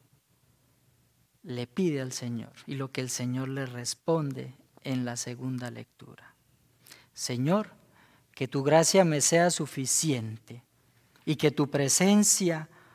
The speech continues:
jamás se aparte de mí". Y aquí estamos hoy,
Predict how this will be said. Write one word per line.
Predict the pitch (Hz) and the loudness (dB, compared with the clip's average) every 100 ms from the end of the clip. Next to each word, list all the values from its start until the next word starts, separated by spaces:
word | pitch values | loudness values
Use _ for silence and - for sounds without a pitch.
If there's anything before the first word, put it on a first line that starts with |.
| _ | _
jamás | - - 123 127 180 226 - - _ - | -10 -2 0 4 4 4 -4 -10 _ -10
se | - 139 | -4 -4
aparte | 131 135 131 123 131 | -2 0 0 -2 -8
de | 120 107 | -8 -8
mí". | 104 107 _ _ _ _ _ _ _ _ _ _ _ _ _ _ _ _ | -10 -14 _ _ _ _ _ _ _ _ _ _ _ _ _ _ _ _
Y | - | -14
aquí | 120 | -8
estamos | 135 143 143 135 - | -4 -2 0 -2 -6
hoy, | 123 | -12